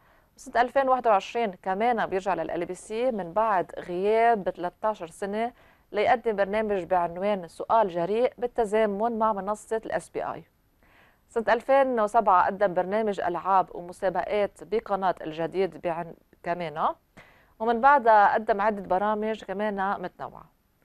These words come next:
منكمل بمسيرته ومنروح لسنة ألفين وثمانية يلي بلش بتقديم برنامجه للنشرة على مدة سبع مواسم. سنة ألفين وأربعتاش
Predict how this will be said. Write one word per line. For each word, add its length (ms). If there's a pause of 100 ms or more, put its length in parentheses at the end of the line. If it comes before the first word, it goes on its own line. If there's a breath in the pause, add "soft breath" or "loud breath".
(460 soft breath)
منكمل 720
بمسيرته 680
ومنروح 320
لسنة 340
ألفين 320
وثمانية 520
يلي 140
بلش 280
بتقديم 520
برنامجه 760
للنشرة 800 (400 soft breath)
على 200
مدة 360 (160)
سبع 280
مواسم. 720 (500)
سنة 260
ألفين 260
وأربعتاش 760